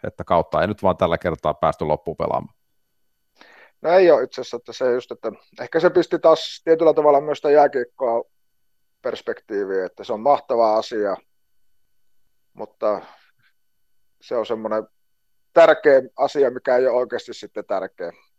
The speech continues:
Speaker 2: tärkeä, että tota, me tarvitaan viihdykettä, kaikkea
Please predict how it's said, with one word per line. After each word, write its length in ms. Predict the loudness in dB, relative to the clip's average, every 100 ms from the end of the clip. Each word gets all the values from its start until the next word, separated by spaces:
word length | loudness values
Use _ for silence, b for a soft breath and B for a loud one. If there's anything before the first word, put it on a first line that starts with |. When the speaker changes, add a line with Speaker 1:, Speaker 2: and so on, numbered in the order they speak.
| _
Speaker 2:
tärkeä, 500 | -4 -2 -4 -8 -10
että 220 | -10 -12 -12
tota, 460 | -12 -12 -10 -10 _ _
me 100 | -8
tarvitaan 640 | 2 2 2 0 0 -2 -4 _
viihdykettä, 640 | -2 -2 -2 -6 -8 -8 -6
kaikkea 520 | -4 -4 -6 -6